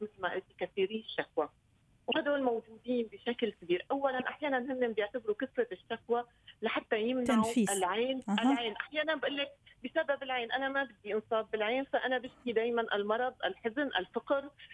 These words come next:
Speaker 1: آه، للمحيط اللي حوالي حتى لا يصيبوني بالعين. بينما هو
Speaker 2: طيب.
Speaker 1: فعليًا بيكون عم بجذب لحاله هدول ال-، القصص اللي هو عم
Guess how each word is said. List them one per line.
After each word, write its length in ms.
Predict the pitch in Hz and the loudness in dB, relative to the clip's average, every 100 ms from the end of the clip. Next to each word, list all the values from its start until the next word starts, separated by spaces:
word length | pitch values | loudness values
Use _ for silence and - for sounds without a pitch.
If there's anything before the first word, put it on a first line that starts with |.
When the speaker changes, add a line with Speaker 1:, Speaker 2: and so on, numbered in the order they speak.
| - - | -10 -2
Speaker 1:
آه، 300 | 202 190 170 | 0 0 -2
للمحيط 640 | 208 208 196 196 202 - 277 | -2 -2 -4 -6 -4 -4 -2
اللي 120 | 269 | -2
حوالي 400 | 262 254 247 330 | 0 0 0 0
حتى 280 | 370 370 381 | -2 -2 0
لا 120 | 370 | 0
يصيبوني 540 | 359 311 269 240 285 269 | -2 -2 -6 -2 0 0
بالعين. 380 | 202 175 180 185 _ - _ _ _ | 0 -2 -2 -6 _ -20 _ _ _
بينما 420 | 269 320 311 285 - | -6 -2 0 2 4
هو 100 | 285 | 2
Speaker 2:
طيب. 80 | 247 | 0
Speaker 1:
فعليًا 380 | 240 240 247 | -2 -2 -2
بيكون 340 | 302 262 320 320 | -2 -4 -2 0
عم 120 | 240 | 0
بجذب 400 | 247 226 214 208 196 | -2 -2 0 0 -2
لحاله 460 | 185 254 277 262 - | -2 0 0 0 -2
هدول 400 | 220 262 294 254 | -2 0 0 -2
ال-، 100 | 185 - | -6 0
القصص 380 | 392 - - 339 - | 0 0 -2 -4 -6
اللي 140 | 208 262 | -12 -10
هو 200 | 330 349 339 - - | -2 -2 -2 -12 -8
عم 80 | - | -6